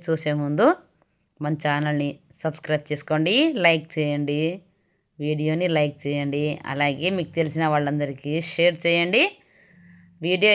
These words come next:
ఎలా ఉందో కామెంట్ బాక్స్లో మీ విలువైన అభిప్రాయాన్ని ఖచ్చితంగా కామెంట్, ప్లీజ్ కామెంట్ పెట్టండి. సబ్స్క్రైబ్ చేసుకోండి. ఇది ఈరోజు అంటే, ఈరోజు అంటే ఈరోజు మీరు చూస్తున్న రోజు వీడియో కాదు, ఇది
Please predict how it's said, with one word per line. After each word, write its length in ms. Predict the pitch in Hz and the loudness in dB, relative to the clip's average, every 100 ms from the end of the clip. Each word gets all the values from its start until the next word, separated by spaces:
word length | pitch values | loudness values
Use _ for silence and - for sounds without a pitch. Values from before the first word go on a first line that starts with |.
| 196 | 6
ఎలా 140 | 185 180 | 6 4
ఉందో 220 | 170 165 165 170 - _ - | 4 4 4 4 0 _ -6
కామెంట్ 360 | 143 143 147 143 | -4 -2 -4 -2
బాక్స్లో 340 | 143 135 156 202 202 | -2 0 0 0 0
మీ 100 | 190 220 185 | 0 0 0
విలువైన 500 | 185 175 196 247 269 190 | 0 4 4 6 6 6
అభిప్రాయాన్ని 600 | 175 160 175 156 185 320 453 - _ _ - | 2 2 4 4 6 4 2 -8 _ _ -6
ఖచ్చితంగా 560 | 180 165 220 190 180 233 233 | -6 -4 2 4 4 2 4
కామెంట్, 360 | 185 160 175 156 | 4 4 0 -4
ప్లీజ్ 300 | 165 220 349 - - - | 2 2 2 -4 -6 2
కామెంట్ 360 | 175 180 170 - | 2 2 0 0
పెట్టండి. 420 | 156 165 156 156 175 196 - _ _ _ _ - | 2 2 2 0 -2 -6 -14 _ _ _ _ 4
సబ్స్క్రైబ్ 420 | 240 196 208 214 170 | 4 4 0 0 0
చేసుకోండి. 500 | 165 - 160 160 165 160 - _ _ _ _ _ _ _ _ _ _ _ _ | 0 2 2 4 2 -2 -8 _ _ _ _ _ _ _ _ _ _ _ _
ఇది 280 | 160 143 151 - 180 | -8 -6 -6 -6 -2
ఈరోజు 400 | 190 180 170 214 190 | 2 2 4 4 2
అంటే, 200 | 160 220 196 | 4 2 6
ఈరోజు 280 | 190 196 180 | 6 6 4
అంటే 200 | 170 226 294 208 | 2 0 2 0
ఈరోజు 360 | 175 165 165 160 165 | 2 2 2 0 0
మీరు 160 | 170 165 | -2 -2
చూస్తున్న 320 | 165 165 165 156 | -4 -2 0 0
రోజు 180 | 156 151 147 | 0 0 0
వీడియో 300 | 147 151 165 165 | 0 2 0 -2
కాదు, 260 | 143 135 139 | 2 2 2
ఇది 120 | 135 | 0